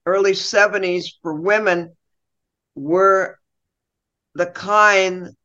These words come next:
that things, um, happen, you know, like, hi-, I always believe history happens because of timing.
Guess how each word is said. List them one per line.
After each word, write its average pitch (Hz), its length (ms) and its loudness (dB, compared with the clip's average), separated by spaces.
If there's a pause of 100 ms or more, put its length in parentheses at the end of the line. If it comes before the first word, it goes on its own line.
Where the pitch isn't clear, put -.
(100)
that 156 360 -4 (220)
things, 196 580 -6 (500)
um, 160 520 -2 (340)
happen, 185 760 -2 (120)
you 156 100 -8
know, 147 320 -8 (380)
like, 165 320 -4 (160)
hi-, 180 180 -18 (100)
I 170 120 2
always 190 260 2
believe 190 380 -4
history 208 400 -8
happens 180 480 -4
because 170 400 -8
of 170 200 -12
timing. 175 580 -4